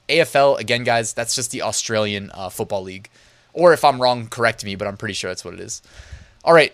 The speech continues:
tool number two, Redbubble Daily Trends.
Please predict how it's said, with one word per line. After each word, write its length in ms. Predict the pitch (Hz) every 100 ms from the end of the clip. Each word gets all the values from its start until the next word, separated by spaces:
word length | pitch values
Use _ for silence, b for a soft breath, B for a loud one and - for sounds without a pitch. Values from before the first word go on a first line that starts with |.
| _
tool 260 | - 208 262
number 240 | 262 220
two, 520 | 202 - 202 143 101 101
Redbubble 720 | 151 190 208 190 190 143 107
Daily 500 | 127 143 156 156 135
Trends. 720 | - - 123 113 92 95 -